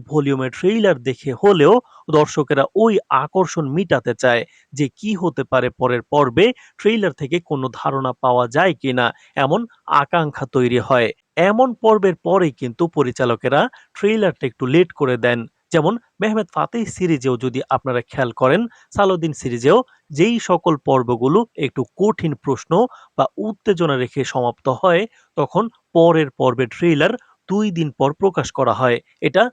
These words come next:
সাধারণত পরবর্তী পর্বের হাইপ ধরে রাখার জন্য পরিচালকদের একটা টেকনিক। তো দর্শক, কুরুলুস ওসমান একশো নব্বই তম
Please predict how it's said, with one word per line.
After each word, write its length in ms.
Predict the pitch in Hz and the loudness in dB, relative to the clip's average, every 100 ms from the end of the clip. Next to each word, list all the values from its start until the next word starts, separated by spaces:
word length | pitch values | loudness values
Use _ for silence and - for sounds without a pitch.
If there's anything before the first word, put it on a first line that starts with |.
| _ _ | _ _
সাধারণত 600 | - 151 185 226 202 190 175 | -8 -4 -2 -2 -4 -6 -6
পরবর্তী 460 | 151 143 135 127 131 - | -2 -2 -2 -6 -8 -4
পর্বের 360 | 123 117 170 233 - _ | -2 2 0 0 -6 _
হাইপ 280 | - 139 131 120 | -6 -4 -4 -8
ধরে 280 | - 175 156 135 | -8 -2 -2 0
রাখার 340 | 123 - 120 | -4 -4 -8
জন্য 260 | 110 120 147 233 - _ _ | -6 -4 -2 -2 -4 _ _
পরিচালকদের 680 | 185 226 226 165 139 113 139 | 2 2 0 -2 -2 -2 -4
একটা 200 | 120 - 120 | -2 -6 -4
টেকনিক। 420 | 135 113 139 123 - _ _ _ | -6 -6 -6 -6 -6 _ _ _
তো 40 | 208 | 2
দর্শক, 320 | 175 143 214 - | 2 2 0 -2
কুরুলুস 380 | 220 240 247 - | 0 2 2 0
ওসমান 220 | 240 247 214 | -4 -4 -4
একশো 180 | - 147 | -4 0
নব্বই 420 | 151 190 220 220 | 0 0 -2 0
তম 160 | 202 | 0